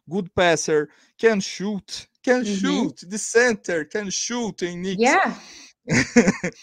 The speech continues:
Speaker 1: Two, three points, né? Uh, open the floor. It's, uh, us-, usual from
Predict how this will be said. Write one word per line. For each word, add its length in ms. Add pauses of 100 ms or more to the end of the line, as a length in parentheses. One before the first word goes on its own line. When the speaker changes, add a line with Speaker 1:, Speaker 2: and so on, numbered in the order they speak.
(120)
Speaker 1:
Two, 400
three 220
points, 680 (520)
né? 220 (320)
Uh, 680
open 320
the 100
floor. 500 (760)
It's, 400
uh, 680
us-, 400 (100)
usual 600 (220)
from 480